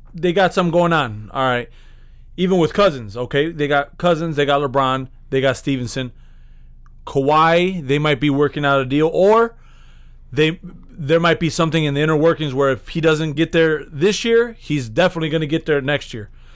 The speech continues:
So that's, that's what I was thinking. The one that kinda tripped me out, again, Randall, 'cause essentially what happened between New Orleans was, essentially what happened was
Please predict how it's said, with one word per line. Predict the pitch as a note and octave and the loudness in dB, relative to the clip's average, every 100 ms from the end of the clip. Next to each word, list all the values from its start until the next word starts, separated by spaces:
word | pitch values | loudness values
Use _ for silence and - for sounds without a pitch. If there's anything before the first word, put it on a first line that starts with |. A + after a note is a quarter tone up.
| - - | -20 -14
So | - | 0
that's, | F#3 F#3+ E3+ | 2 2 2
that's | E3+ D#3+ | 0 2
what | E3+ | 2
I | E3 | 4
was | D#3 - | 2 0
thinking. | F#3+ D#3+ C#3 - - - - - - - | -2 -4 -10 -12 -20 -20 -20 -20 -20 -18
The | B2+ E3+ | -2 2
one | F3 A3+ B3+ | 4 2 4
that | A3+ E3 | 0 0
kinda | - F#3+ D#3 | 0 0 0
tripped | - F#3+ F3 | -2 -2 0
me | D#3 | 0
out, | D#3 D#3+ - | 0 0 -4
again, | D3+ D3 C#3 A#2 - - - - - - | -4 -2 -2 -6 -16 -20 -20 -20 -20 -2
Randall, | D3 F3 F#3+ G3+ F#3 - - - | 2 2 4 2 2 -6 -20 -2
'cause | G3 F3+ - | 0 0 -2
essentially | F3+ A3+ C4 - G#3 | 2 2 2 0 0
what | D#3+ | 0
happened | B2 E3 F#3+ G#3 G#3 E3 | 2 2 2 0 -2 -4
between | D3 - D3+ D3+ D3 | -6 -4 -4 -2 0
New | D3+ | 2
Orleans | D#3 E3+ F#3 D#3+ | 4 4 2 -2
was, | C#3+ C#3+ A#2 - D3 | 0 0 -2 -8 -6
essentially | - G3+ F#3+ D#3+ | -2 0 0 -2
what | C#3 | 0
happened | C3+ B2+ C#3+ | 0 0 -2
was | C3+ | -4